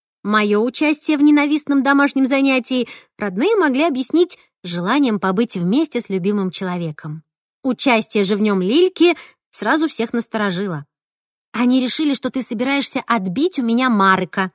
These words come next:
сказала я Лильке. «Вон как пялятся!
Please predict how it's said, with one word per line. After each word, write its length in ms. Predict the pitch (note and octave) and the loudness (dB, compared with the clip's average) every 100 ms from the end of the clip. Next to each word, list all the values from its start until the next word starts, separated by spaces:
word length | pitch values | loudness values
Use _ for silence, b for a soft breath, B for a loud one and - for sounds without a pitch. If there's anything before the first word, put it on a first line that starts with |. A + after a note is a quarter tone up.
| _ _ | _ _
сказала 480 | - A3 G3+ G#3 G3+ | -6 -2 0 0 0
я 220 | G3 A3 | 0 0
Лильке. 440 | G#3+ F#3 - F3 - _ _ - | 0 -4 -6 -12 -12 _ _ -6
«Вон 320 | F#3 C4 C4 | 2 4 4
как 260 | B3+ A#3 - | 2 0 0
пялятся! 580 | G#3 F#3+ E3 - E3+ | 0 0 -4 -10 -12